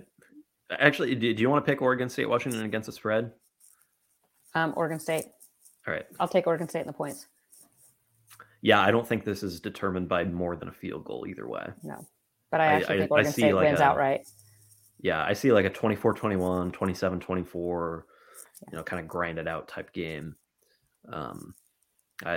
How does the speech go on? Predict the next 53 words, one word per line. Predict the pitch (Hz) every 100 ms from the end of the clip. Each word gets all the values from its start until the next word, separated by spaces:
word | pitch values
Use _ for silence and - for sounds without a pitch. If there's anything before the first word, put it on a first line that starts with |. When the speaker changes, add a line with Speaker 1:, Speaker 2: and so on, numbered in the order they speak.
| -
Speaker 2:
You | 180
have |
the | 180
Speaker 1:
I, |
Speaker 2:
Beavs | 175 165 170
Speaker 1:
I |
Speaker 2:
winning? | 175 220
Speaker 1:
think, | - - _ _ _ _ - - _ _ - - _ _ _ _ _ - -
eh, | 180 196 196 - 285 - - -
I | 160
don't | 208 202
know. | 208 190 92 85
I | 139
keep | 135 160 156
going | 156 147
back | 151 151
and | 147
forth. | - 156 131
I |
still, | - - 151 -
I | 123
haven't | 127 143 147 135
made | 135 135
my | 139
Speaker 2:
<laughs> | -
Speaker 1:
pick | 147 143
for, | 131 113 107 -
for | 110
Beaver | 110 113 98
Blitz | 110 110
staff | - 113 104 -
picks | 113 113 -
yet. | 92 90 90 - - - - - _ _ -
I'll |
tell | 113 147
you | 135
what, | 135 107
it's | 101
probably | - 127 131 127 117
gonna | 110
be | 101 107
a |
field | 90 107 101 92
goal | 92 90
either | 90 85
way. | 87 87
I, | 82
Speaker 2:
Yeah. | 85 -
Speaker 1:
it's | 87 -
just | - 95 -
gonna | 92
be | 90 90
a | 85 82